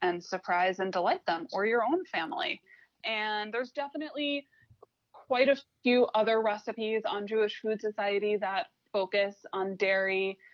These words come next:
Our researcher in Israel cooked a year or so ago with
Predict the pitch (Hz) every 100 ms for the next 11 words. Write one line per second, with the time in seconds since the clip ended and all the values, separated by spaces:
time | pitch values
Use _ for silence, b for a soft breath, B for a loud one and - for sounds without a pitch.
0 | b _ 185 190 208 208 208 202 196 196
1 | 196 196 196 196 196 - 196 - - -
2 | - _ 208 190 185 190 196 208 196 190
3 | 190 185 185 180 185 180